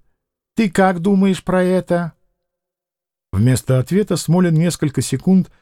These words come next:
смеялся сочным, но равнодушным и холодным смехом, а потом сказал: "Э, полноте!" Старик вздрогнул при смехе его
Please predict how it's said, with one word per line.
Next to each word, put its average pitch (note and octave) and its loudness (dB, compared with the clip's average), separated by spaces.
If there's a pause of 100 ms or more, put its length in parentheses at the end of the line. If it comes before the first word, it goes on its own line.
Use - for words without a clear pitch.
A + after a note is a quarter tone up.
смеялся D#3 0
сочным, C3 -2 (220)
но D#3+ 4
равнодушным F3 0
и E3 0
холодным E3 0
смехом, C#3 -2 (160)
а D3+ 0
потом D3 0
сказал: G#2+ -4 (160)
"Э, F3 0
полноте!" B2 -4 (1400)
Старик B2+ -2 (600)
вздрогнул B2+ 0
при C3 -2
смехе A#2 0
его D#2+ -4